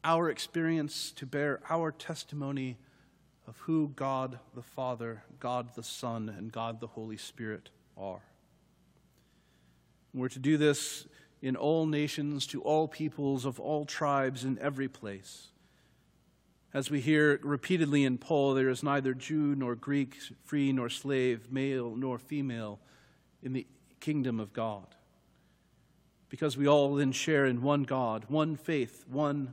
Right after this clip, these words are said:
baptism. Yes, that baptism, which unites us all, in which we all as Christians share. That baptism in which, as Jerome says, is done in the triune name, so that the three who are one in divinity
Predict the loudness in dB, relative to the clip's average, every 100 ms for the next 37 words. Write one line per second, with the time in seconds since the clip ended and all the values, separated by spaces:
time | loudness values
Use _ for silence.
0 | -6 -2 -2 -2 -12 -12 -10 -14 -18 _
1 | _ _ _ _ _ _ _ _ _ _
2 | _ _ _ _ _ -4 -2 -2 0 0
3 | 0 -4 -6 -6 -6 -12 -14 -14 -16 -20
4 | -8 -6 -4 0 4 4 2 -4 -2 2
5 | 4 4 0 -6 4 6 6 2 2 2
6 | 2 4 4 2 0 -2 -4 -4 -2 -2
7 | -2 -6 -10 -6 0 2 0 -2 -10 -20
8 | _ 0 2 6 6 6 0 0 2 0
9 | -2 -12 _ -2 2 4 2 2 2 2
10 | 2 2 4 4 4 0 -2 -2 -4 -6
11 | -12 -18 _ _ -8 -6 2 4 4 4
12 | 0 0 -2 2 4 4 4 4 4 4
13 | 4 2 0 -2 -2 -2 -4 -8 -10 -6
14 | -2 0 0 -2 -2 -2 -2 -2 0 0
15 | 0 -2 -4 -4 -4 -2 -2 -4 -6 -8